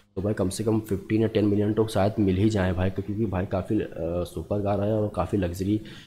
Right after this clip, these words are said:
एक कार और महंगी भी कार है। तो भाई अब, अ, फ्रैंकलिन ने बोला, तो भाई देखो Michael अपना ready हो चुका है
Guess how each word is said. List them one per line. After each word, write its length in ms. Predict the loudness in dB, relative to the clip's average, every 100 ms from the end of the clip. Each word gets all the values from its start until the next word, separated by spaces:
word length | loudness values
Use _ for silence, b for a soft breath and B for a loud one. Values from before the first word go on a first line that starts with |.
| _ -6
एक 100 | 0
कार 180 | 2 4
और 80 |
महंगी 360 | 4 2 0 0 -2
भी 160 | -2 0
कार 220 | 0 0
है। 100 | -2
तो 100 | -2
भाई 200 | 0 0
अब, 100 | -2
अ, 460 | -6 -2 0 0
फ्रैंकलिन 400 | 0 -4 0 0
ने 100 | 2
बोला, 300 | 0 2 2
तो 100 | 2
भाई 160 | 0 0
देखो 220 | 0 -2
Michael 280 | 0 0 0
अपना 200 | 0 0
ready 200 | 0 0
हो 100 | 0
चुका 220 | -2 -2
है 140 | -2